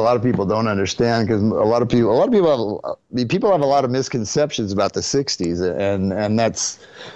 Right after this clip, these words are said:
that's quite deliberate, I think, you know. Um,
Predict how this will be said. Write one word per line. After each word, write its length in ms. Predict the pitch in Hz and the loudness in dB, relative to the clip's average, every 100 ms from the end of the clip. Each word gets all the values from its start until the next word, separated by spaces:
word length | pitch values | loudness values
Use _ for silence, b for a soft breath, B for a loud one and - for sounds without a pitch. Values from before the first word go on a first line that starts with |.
| B | B
that's 240 | - 120 - | -2 -2 0
quite 260 | 160 139 | 0 0
deliberate, 640 | 104 110 127 151 120 95 92 | 0 2 2 2 0 0 0
I 120 | 92 | -2
think, 360 | - 98 90 | 0 0 0
you 120 | 95 98 | -2 0
know. 300 | 98 104 110 | 2 2 2
Um, 420 | 101 98 95 | 2 2 0